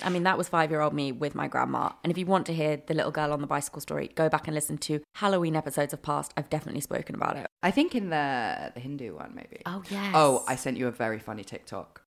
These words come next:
Speaker 2: on Instagram. You,
Speaker 1: Okay.
Speaker 2: she doesn't check her Instagram, um, but
Speaker 1: Okay.
Speaker 2: I sent it to you. Watch it later.
Speaker 1: Okay, I will.
Speaker 2: Um,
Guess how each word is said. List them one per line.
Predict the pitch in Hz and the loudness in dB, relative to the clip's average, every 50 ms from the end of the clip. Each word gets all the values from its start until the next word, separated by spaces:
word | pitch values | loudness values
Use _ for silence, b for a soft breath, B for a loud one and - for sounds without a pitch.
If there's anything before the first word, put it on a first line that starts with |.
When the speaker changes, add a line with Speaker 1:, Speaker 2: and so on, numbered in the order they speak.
| _ - | _ -6
Speaker 2:
on | 120 117 | -4 -4
Instagram. | 117 110 - - - - - 170 - | -4 -4 -8 -6 -2 0 0 0 0
You, | - 156 | -2 -4
Speaker 1:
Okay. | 156 156 | -6 -6
Speaker 2:
she | - - 156 | -6 -4 -2
doesn't | 143 131 131 110 | -2 -2 -4 -6
check | - 120 113 - | -8 -10 -8 -6
her | 113 | -8
Instagram, | 113 113 - - - 110 107 113 101 - _ - | -8 -8 -8 -8 -6 -6 -6 -6 -8 -12 _ -8
um, | 117 120 113 113 107 107 110 101 - - - | -6 -4 -4 -4 -6 -8 -8 -10 -14 -14 -6
but | - 123 117 160 - | -4 -4 -2 -2 -2
Speaker 1:
Okay. | 151 | 0
Speaker 2:
I | 139 131 | 0 0
sent | 131 - 151 135 123 | 2 2 0 0 0
it | 131 120 | -2 -6
to | - 135 | -6 -4
you. | 139 - - - - | -6 -6 -6 -10 -4
Watch | 143 151 - - | -2 0 0 0
it | - - | -2 -8
later. | 110 117 - - | -12 -8 -2 2
Speaker 1:
Okay, | 160 160 160 - 147 | 2 2 2 2 2
I | - 156 151 | 2 2 2
will. | 147 147 - - | 2 2 2 4
Speaker 2:
Um, | 135 127 123 123 123 123 123 117 | 6 6 6 6 4 2 0 0